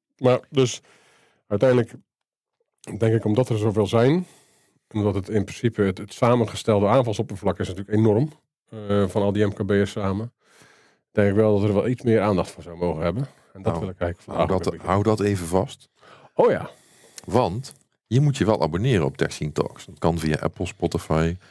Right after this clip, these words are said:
Speaker 2: YouTube en vele andere diensten. Ehm, voor de mensen die recent, eh, de afgelopen week een beetje geklaagd hebben dat ons geluid niet altijd even goed was. We hebben weer een nieuwe microfoonopstelling.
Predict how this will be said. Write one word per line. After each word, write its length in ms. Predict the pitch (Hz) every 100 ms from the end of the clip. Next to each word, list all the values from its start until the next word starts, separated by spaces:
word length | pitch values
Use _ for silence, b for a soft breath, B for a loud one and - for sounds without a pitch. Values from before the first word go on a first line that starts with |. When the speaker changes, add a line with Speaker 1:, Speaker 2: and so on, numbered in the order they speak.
| b
Speaker 2:
YouTube 560 | - 101 98 95 101 -
en 200 | 80 78
vele 300 | - 185 85
andere 280 | 95 80
diensten. 440 | 78 76 - 202 226 _ _ _ _
Ehm, 220 | - 98 98 95 b b b
voor 160 | - 110
de 60 | 110
mensen 280 | 131 131
die 200 | 117 107
recent, 460 | 101 98 139 123 113
eh, 80 | 113 104
de 80 | 90
afgelopen 340 | 98 104 101
week 100 | 95
een 80 | 95
beetje 260 | 101 - 85
geklaagd 440 | - 156 185 -
hebben 200 | 95 87
dat 140 | 95 -
ons 140 | 92
geluid 440 | - 78 80 120
niet 100 | 131
altijd 300 | 143 131 -
even 180 | 135 117
goed 160 | 123 127
was. 280 | 127 - _ _ _ _ _ _ _ _
We 160 | - 226
hebben 180 | 220
weer 120 | 170 156
een 60 |
nieuwe 220 | 139 135 120
microfoonopstelling. 840 | 113 - - 143 147 - 147 202